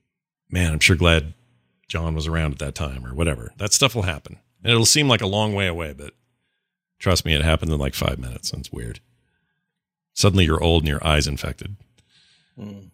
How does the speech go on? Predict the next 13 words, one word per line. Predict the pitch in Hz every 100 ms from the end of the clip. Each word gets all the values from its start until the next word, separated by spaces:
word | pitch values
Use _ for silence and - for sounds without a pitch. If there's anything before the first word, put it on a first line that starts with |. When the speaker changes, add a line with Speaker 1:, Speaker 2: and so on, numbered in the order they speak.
| -
Speaker 1:
All | -
right. | - -
Speaker 2:
I | 185
have | 156
a, | 117 -
I |
have | 160
a | 151
weird | 117 123 139 113
tangential | - 135 110 107 101 92
thought. | - 98 90 90 _ _ -
Um, | 98 90 90 - _
if | 98 - _